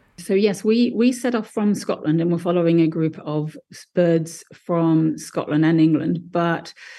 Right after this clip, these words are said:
in fact, they were eradicated right across Europe in different countries. So in, in <laughs> many countries, they were extinct. We came across or had people come and report to us,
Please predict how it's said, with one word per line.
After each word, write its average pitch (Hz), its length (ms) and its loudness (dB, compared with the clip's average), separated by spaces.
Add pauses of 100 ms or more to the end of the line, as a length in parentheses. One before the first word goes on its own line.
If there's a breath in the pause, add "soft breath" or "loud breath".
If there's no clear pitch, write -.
(160 loud breath)
in 175 120 0
fact, - 180 -2
they 180 100 2
were 170 60 4
eradicated 165 720 0
right 165 300 0
across 156 480 -6
Europe 165 300 2
in 156 100 4
different 151 300 -2
countries. 143 420 -6
So 151 60 -6
in, 165 320 -2
in 180 440 2
<laughs> - 40 -6
many 214 200 4
countries, 180 420 -2
they 170 160 2
were 160 280 2
extinct. 220 540 -4 (800 loud breath)
We 202 760 2
came 220 380 0
across 233 600 -8 (120)
or 190 180 4
had 180 240 -2
people 185 400 2
come 190 300 -2
and 185 140 2
report 185 400 0
to 180 120 -2
us, 185 300 -6